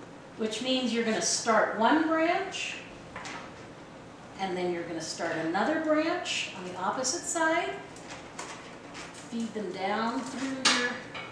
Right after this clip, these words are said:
things. This is the hardest part of the whole thing, is getting this part started. There, you can see I've made an X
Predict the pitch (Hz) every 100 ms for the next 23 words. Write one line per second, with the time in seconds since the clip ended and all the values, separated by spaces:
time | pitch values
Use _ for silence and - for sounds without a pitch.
0 | - - - - 302 311 349 - 453 440
1 | 427 403 - 330 285 294 277 277 - 269
2 | 247 - 240 220 202 214 - 254 - -
3 | - 180 - - 320 - - - - -
4 | - - - - - - - - - -
5 | - - - - - - - - 208 -
6 | - 220 226 226 349 330 285 285 277 202
7 | - 196 - - - - - - -